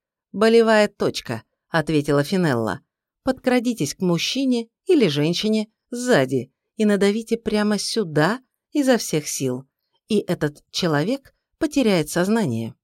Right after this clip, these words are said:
Он отключился всего на несколько мгновений,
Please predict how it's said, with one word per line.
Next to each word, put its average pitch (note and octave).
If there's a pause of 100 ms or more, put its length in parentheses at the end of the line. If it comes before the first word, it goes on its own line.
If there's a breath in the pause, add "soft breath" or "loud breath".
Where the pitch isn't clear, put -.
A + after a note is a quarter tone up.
(640)
Он D4+
отключился C#4
всего A#3
на A#3
несколько A3+
мгновений, A3